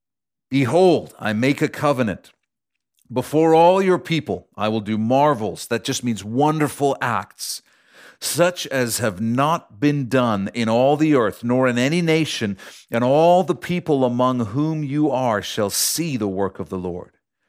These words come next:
For it is an awesome thing that I will do with you.'" That's a high bar when you <laughs> consider what God has already done in getting Israel out of Egypt.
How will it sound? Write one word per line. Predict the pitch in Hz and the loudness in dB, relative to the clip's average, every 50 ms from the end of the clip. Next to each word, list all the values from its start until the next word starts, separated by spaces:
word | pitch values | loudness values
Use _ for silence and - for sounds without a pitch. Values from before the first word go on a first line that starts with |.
| _ _ _ _ _ | _ _ _ _ _
For | - 107 104 110 | -4 -2 0 2
it | 120 120 | 2 2
is | 127 120 107 | 0 0 0
an | 127 117 | 0 2
awesome | 120 123 135 147 151 120 - - - 135 117 110 | 2 4 4 4 2 2 0 -2 -2 -2 -4 -4
thing | - - - 107 95 - - - - _ _ _ _ _ _ _ | -4 -4 -2 -2 -2 -4 -6 -12 -18 _ _ _ _ _ _ _
that | - 110 107 | -2 0 0
I | 101 110 113 | 2 0 0
will | 113 104 110 | 0 -2 -4
do | 98 95 92 120 117 113 104 | -6 -6 -4 -2 -2 -2 -2
with | 92 95 - - - | -4 -6 -8 -10 -14
you.'" | 131 131 117 _ _ _ _ _ _ _ _ _ _ _ _ _ _ _ _ _ _ _ - | -16 -18 -18 _ _ _ _ _ _ _ _ _ _ _ _ _ _ _ _ _ _ _ -4
That's | 107 165 190 - | -4 -4 -2 -2
a | 143 98 - - | -4 -4 -2 0
high | 147 151 147 135 | 0 2 2 0
bar | 117 98 120 120 127 113 104 92 92 | 0 0 0 2 2 2 0 -2 -4
when | 85 85 104 107 110 | -4 -6 -6 -4 -2
you | 123 147 | -2 -2
<laughs> | |
consider | - - - 156 131 - - 139 131 139 | -2 -2 -2 -2 -2 0 0 2 2 4
what | 139 127 123 113 95 | 4 2 2 0 0
God | - 123 123 127 127 | 0 2 2 2 2
has | 127 123 113 - - - | 0 -2 -4 -6 -6 -2
already | 131 135 143 147 139 143 127 123 113 | 0 2 2 2 2 2 2 0 -2
done | 104 101 90 - 113 131 127 120 113 104 - _ _ - _ _ - | -4 -4 -2 0 2 2 2 0 -2 -4 -10 _ _ -20 _ _ -4
in | 120 117 113 107 101 98 | -2 -2 -2 -4 -6 -2
getting | 117 151 151 160 156 156 147 | 2 2 2 4 2 0 0
Israel | 143 135 143 147 123 104 127 131 123 117 113 107 107 107 - - _ _ _ - | 0 0 0 0 0 2 2 4 4 4 4 4 2 0 -4 -10 _ _ _ -4
out | - 131 139 143 | 0 0 2 2
of | 139 120 127 | 2 2 0
Egypt. | 156 175 147 - 110 - - _ _ - | 0 0 0 -2 -4 -6 -6 _ _ -20